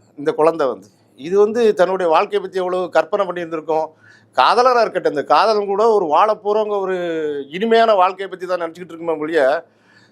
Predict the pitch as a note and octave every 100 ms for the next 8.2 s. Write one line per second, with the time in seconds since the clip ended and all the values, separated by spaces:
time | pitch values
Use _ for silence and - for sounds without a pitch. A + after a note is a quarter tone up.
0 | _ G3+ A3+ G#3+ G#3+ G3+ G3+ G#3 G3+ G3
1 | F#3+ F#3+ F3 F3 G3 G3 F#3+ F3 E3 E3+
2 | F3 E3 _ _ _ _ - E3 G3+ F#3
3 | F#3+ F#3 E3+ F3 F3+ E3+ G3+ F3+ D#3+ E3
4 | E3 D#3 F3 G3 A3+ A#3 F#3+ A3+ G3+ E3
5 | A3+ A#3 F#3+ F3+ E3+ C#3+ C#3 F#3+ D#3 G2+
6 | A2 C#3+ - _ _ _ _ _ _ C#3
7 | G3+ B3 G#3+ F3 F3+ G3 F3 D#3+ D#3 F3+
8 | G3+